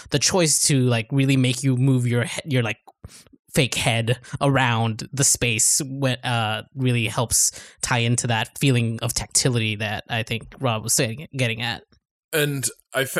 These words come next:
Speaker 2: and it's do-, it's not too much. Like, it's not annoying,
Speaker 1: Yeah.
Speaker 2: right? Like, I think
Speaker 1: Yeah.
Speaker 2: if there were too much, if they went too far in the direction where, like, you're constantly sort of, like,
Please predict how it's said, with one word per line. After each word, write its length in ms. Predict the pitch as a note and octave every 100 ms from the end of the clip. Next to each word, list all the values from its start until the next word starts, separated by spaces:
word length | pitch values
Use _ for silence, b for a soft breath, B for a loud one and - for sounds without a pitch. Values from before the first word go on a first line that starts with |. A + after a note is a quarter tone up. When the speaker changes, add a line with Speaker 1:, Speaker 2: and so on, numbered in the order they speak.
| D3
Speaker 2:
and 80 | E3+ E3+ G3+ F#3+
it's 340 | F#3 G3 -
do-, 300 | - E3 B3+ A#3
it's 180 | G#3+ G3+
not 140 | C#4
too 140 | -
much. 280 | G#3+ E3+ -
Like, 100 | C#3+
it's 100 | C#3
not 120 | F3 F3
annoying, 640 | B2 G#2+ G#2 F#2+ - - _ -
Speaker 1:
Yeah. 140 | C3+
Speaker 2:
right? 240 | A#2 C#3 C3
Like, 160 | B2
I 100 | B2+
think 160 | C3+ F#3+
Speaker 1:
Yeah. 40 |
Speaker 2:
if 80 | F3+
there 100 | F#3
were 80 | D#3+
too 240 | D#3+ - E3+
much, 400 | E3 D#3 - - b b b b b _ _ -
if 580 | D3+ D#3 - - - - _ _ _ -
they 180 | D3 D#3
went 220 | F#3+ G#3
too 160 | - G3+
far 240 | F#3+ E3
in 60 | D#3+
the 60 |
direction 480 | B2+ B2 B2 - B2
where, 120 | A#2
like, 140 | A2 A2
you're 80 | G#2+
constantly 460 | - B2+ B2+ C#3+
sort 160 | A#2 B2
of, 60 | A#2
like, 200 | G#2